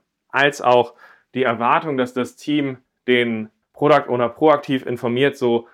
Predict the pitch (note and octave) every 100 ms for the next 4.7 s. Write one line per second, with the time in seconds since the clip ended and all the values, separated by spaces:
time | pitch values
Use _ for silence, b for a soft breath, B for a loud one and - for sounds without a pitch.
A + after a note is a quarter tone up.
0 | b _ A#2+ A#2 - - A#2+ B2+ A#2+ A2
1 | A#2 D3+ F3+ - D#3+ - B2+ A#2+ A2 A2+
2 | A2 - G#2+ F#2+ A2 B2 A#2 A2 A#2+ A#2+
3 | - A2+ A2 G#2+ G#2 - A2 G#2+ G#2+ G#2
4 | G#2 G#2+ - A2 G#2+ A#2+